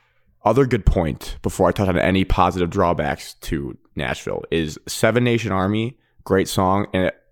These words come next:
at Honky Tonk Central, vividly remember, felt like the floor was going to cave underneath our feet. That song just gets people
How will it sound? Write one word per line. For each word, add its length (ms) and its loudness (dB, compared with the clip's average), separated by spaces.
at 160 2
Honky 280 0
Tonk 220 0
Central, 380 0
vividly 320 4
remember, 360 2
felt 360 2
like 160 2
the 60 -2
floor 340 2
was 140 0
going 220 2
to 80 -6
cave 440 0
underneath 540 2
our 100 0
feet. 380 -8
That 200 2
song 340 2
just 160 -2
gets 120 -2
people 460 0